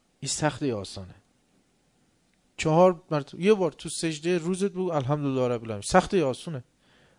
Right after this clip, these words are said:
آسونه. ولی اینه؟ نه، اون میگه مقام شاکرین کسایی هستند که در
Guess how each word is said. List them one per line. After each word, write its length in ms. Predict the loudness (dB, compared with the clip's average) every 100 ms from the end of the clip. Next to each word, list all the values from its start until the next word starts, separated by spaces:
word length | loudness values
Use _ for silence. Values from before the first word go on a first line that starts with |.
| _
آسونه. 480 | -2 0 0 -4 -4
ولی 260 | -4 -4 -4
اینه؟ 480 | -2 0 0 -2 -8 _ _ _ _ _ _ _ _ -20 -20 -20 -18 -4
نه، 180 | -2 0
اون 140 | -2
میگه 320 | 0 0 0 0
مقام 800 | 0 0 2 2 4 2 0 -4
شاکرین 680 | -2 -2 -2 -2 -4 -4 -4
کسایی 420 | -6 -4 -4 -4
هستند 120 | -6
که 80 | -6
در 220 | -4 -6